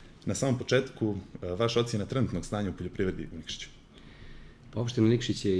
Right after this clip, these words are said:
Speaker 2: i na prostorima bivše Jugoslavije bila najveća opština po površini. Kao takva, naravno, da ostala i na prostoru Crne Gore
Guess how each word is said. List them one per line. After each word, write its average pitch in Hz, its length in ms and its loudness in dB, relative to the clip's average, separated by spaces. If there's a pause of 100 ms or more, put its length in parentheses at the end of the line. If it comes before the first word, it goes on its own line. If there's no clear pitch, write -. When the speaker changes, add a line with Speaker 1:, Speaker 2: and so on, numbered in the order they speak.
Speaker 2:
i 92 240 0
na 92 100 -2
prostorima 101 440 0
bivše 101 280 2
Jugoslavije 85 480 -2
bila 87 340 -6 (400)
najveća 95 540 0 (640)
opština 95 320 -4
po 87 120 -6
površini. 90 460 0 (1700)
Kao 87 100 -6
takva, 92 260 -2
naravno, 92 300 0
da 90 100 0
ostala 87 280 -4
i 85 220 -2
na 82 80 -6
prostoru 85 420 -8
Crne 85 240 -6
Gore 95 300 0